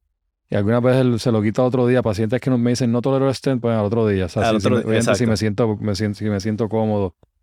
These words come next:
Speaker 2: Sí.
Speaker 1: hacerlo.
Speaker 2: Sí.
Speaker 1: Este, y entonces, este, F-, Fernando, ¿qué, qué,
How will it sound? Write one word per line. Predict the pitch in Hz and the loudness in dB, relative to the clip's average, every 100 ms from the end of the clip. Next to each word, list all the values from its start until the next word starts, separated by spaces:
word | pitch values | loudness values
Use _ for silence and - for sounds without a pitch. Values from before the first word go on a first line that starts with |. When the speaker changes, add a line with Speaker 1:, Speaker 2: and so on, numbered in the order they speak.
| _ | _
Speaker 2:
Sí. | - 120 | -6 0
Speaker 1:
hacerlo. | 104 98 113 101 95 - _ _ _ _ | 0 2 0 0 -2 -4 _ _ _ _
Speaker 2:
Sí. | - 120 104 98 | -8 -2 0 0
Speaker 1:
Este, | 120 113 - 135 123 - _ | -2 -2 -2 0 0 -2 _
y | 135 | -2
entonces, | 131 147 151 180 | 0 2 2 2
este, | 165 151 160 143 - | 0 0 0 0 -4
F-, | 135 - | -12 -6
Fernando, | 135 127 151 113 | -2 0 0 -2
¿qué, | - | -6
qué, | - | -6